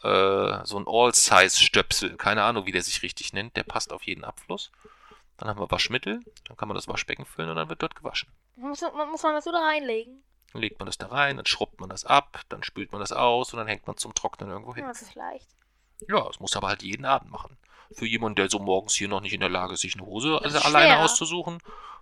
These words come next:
Speaker 1: wir werden sehen. Also das ist, wird, das ist, wird die Bedingung sein. Es kümmert sich jeder um seinen Mist, ne? Also es ist schon klar.
Speaker 2: Ja.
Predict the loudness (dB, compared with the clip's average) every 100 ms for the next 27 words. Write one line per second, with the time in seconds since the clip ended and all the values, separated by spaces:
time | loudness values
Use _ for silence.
0 | -20 2 2 2 -2 2 2 2 -4 _
1 | _ _ _ _ -2 2 4 4 2 0
2 | 4 4 4 4 6 6 0 -4 -6 -2
3 | 0 2 4 4 0 -8 -8 -6 -6 -4
4 | -4 -2 -2 -2 0 2 2 -2 2 2
5 | 2 0 0 0 -4 -4 -4 -8 -8 -4
6 | 2 2 0 2 2 0 _ -18 -16 -16
7 | -16 -18